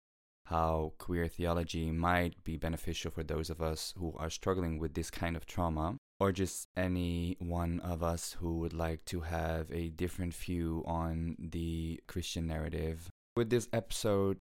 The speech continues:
I'd also like to wrap up the topic of religious trauma so I can start addressing other topics that I find important. This healing chapter has taken me many, many years, and I don't think that it will ever stop.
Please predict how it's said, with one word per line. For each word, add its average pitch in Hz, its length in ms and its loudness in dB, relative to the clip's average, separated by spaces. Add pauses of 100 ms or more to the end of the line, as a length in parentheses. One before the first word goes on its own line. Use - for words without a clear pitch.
(220)
I'd 95 260 4
also 104 300 2
like 95 280 2
to 98 140 -4
wrap 87 360 4
up 87 300 0
the 82 100 -4
topic 85 380 -4
of 80 100 -6
religious 80 420 -4
trauma 82 520 0
so 85 180 -2
I 80 100 0
can 80 200 -4
start 78 440 -2
addressing 80 540 -4
other 87 180 0
topics - 440 -6
that 78 160 0
I 78 80 0
find 76 280 -2
important. 78 720 -4 (460)
This 107 180 0
healing 98 340 2
chapter 90 500 0
has 82 420 0
taken 85 420 -2
me 82 300 0 (400)
many, 87 280 2
many 87 300 4
years, 82 480 2
and 82 380 0
I 85 80 -2
don't 87 240 0
think 80 300 -2
that 80 260 -4
it 78 80 -4
will 82 180 -2
ever 80 220 -4
stop. 78 400 -2